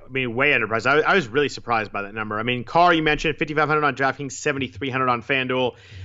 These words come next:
Uh, nice game script. Obviously, we talked about this Raiders, uh, this Raiders-Lions game. Uh,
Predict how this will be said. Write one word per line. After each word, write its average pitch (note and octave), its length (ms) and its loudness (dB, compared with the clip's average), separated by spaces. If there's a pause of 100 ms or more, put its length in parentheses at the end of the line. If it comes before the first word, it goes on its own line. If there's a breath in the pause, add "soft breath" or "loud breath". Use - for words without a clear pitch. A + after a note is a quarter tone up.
(200 loud breath)
Uh, B2+ 280 6
nice F#3+ 320 2
game F3 260 2
script. - 220 -4
Obviously, D#3+ 300 0
we D3 80 -6
talked C#3+ 220 -2
about C#3+ 120 -2
this C3 160 -10
Raiders, C3+ 440 -2
uh, A#2+ 420 2
this - 180 -8
Raiders-Lions C3 560 2
game. B2 540 0
Uh, A#2+ 200 2